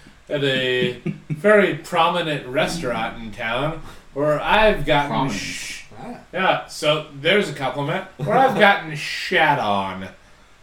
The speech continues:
Speaker 1: And it's not like whatever. It's just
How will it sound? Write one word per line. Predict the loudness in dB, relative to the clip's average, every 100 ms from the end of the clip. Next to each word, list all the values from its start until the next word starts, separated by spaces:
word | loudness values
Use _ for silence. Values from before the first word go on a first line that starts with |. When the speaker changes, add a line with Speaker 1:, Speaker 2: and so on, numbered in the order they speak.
| -20
Speaker 1:
And | -8 -4
it's | -2 -4 0
not | 0 2 2
like | 2 2 -4 -20 -20 -20 -20 _ -6 -6 -6 -10 -10 -10 -12 -16 -16 -16 -12 -8 -6 -6 -4
whatever. | 4 4 4 2 0 -2
It's | -4 -4 -6
just | -4 -4 -4 -12